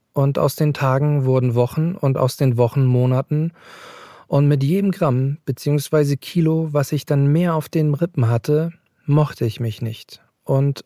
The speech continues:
auch die Angst, auf die Waage zu gehen, wurde von Mal zu Mal immer größer. Ja, und ehe ich mich versah, war ich auch schon wieder in alten Verhaltensmustern.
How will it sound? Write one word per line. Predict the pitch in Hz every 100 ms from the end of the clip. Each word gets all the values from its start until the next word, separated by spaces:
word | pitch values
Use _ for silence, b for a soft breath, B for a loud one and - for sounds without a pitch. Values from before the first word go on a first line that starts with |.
| -
auch | 147 -
die | - - -
Angst, | 147 170 - -
auf | 143
die | 156 127
Waage | 123 123 127
zu | - 131
gehen, | 127 139 156 180 b b b b b b b -
wurde | 117 131 143 165 190
von | - - 127 120
Mal | 120 131 135 143 -
zu | - 165 156
Mal | 123 107 107 110 _ _ _ _ -
immer | 123 104 107 120 - _
größer. | - 127 107 - - _ _ _ _ _ _ _ _ _
Ja, | - 151
und | 127
ehe | 165
ich | 147
mich | 151 147
versah, | 156 127 131 151 165
war | 135 135
ich | 160 170
auch | 165
schon | - 156
wieder | 131 139 147
in | 156
alten | - 131 131 135
Verhaltensmustern. | - 135 131 120 - 110 - 123